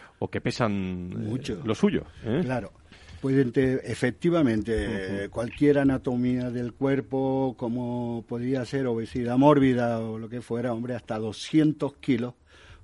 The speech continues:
Speaker 2: puede coger la máquina. En un cierto caso está preparada la máquina inclusive para trescientos kilos, pero ya una persona que, que, que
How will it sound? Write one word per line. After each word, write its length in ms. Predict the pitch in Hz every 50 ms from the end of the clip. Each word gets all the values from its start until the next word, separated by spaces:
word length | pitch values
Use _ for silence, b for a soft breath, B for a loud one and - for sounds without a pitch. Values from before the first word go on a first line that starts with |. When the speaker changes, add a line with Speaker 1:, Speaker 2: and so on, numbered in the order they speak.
| b _
Speaker 2:
puede 300 | - 135 135 139 143 143
coger 360 | 143 131 123 123 139 143 131
la 100 | 143 139
máquina. 460 | 131 120 113 110 98 92 80 - - _ _ B B B B B B B B B
En 160 | 113 113 131
un 220 | 147 175 180 170
cierto 440 | - - 170 165 151 - - 175 147
caso 360 | - 170 160 151 - 175 151
está 260 | 135 - - 147 139
preparada 500 | - 147 151 147 - 135 147 147 147 147
la 100 | 143 139
máquina 360 | 139 139 143 135 - 151 156 147
inclusive 480 | 135 - 117 117 - 131 127 123 123
para 220 | 113 120 107 107 -
trescientos 540 | - 101 92 - 120 110 98 92 120 113
kilos, 340 | - - 202 208 160 104 - _ _ b b b b b b b
pero 320 | - 120 110 123 120 117 -
ya 360 | 107 113 143 151 139 107 101
una 240 | 113 127 131 123 117
persona 560 | 139 127 131 - - 185 190 147 120 110 101
que, 480 | - - 113 104 98 101 101 92 80 -
que, 280 | - 107 95 92 87 85 b b b b b b
que 300 | - 117 104 101 98